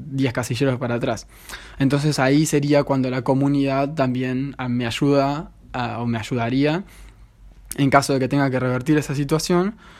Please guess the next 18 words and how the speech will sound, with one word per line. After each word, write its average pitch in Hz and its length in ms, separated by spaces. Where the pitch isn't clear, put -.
Pero 151 220
bueno, 127 260
básicamente 170 760
para 139 300
mí 175 360
es 151 260
el 139 120
colchón 143 300
de 143 80
tranquilidad 175 720
que, 156 400
em, 113 880
son 139 360
por 135 140
lo 135 80
menos 180 380
tres 151 200
meses 160 520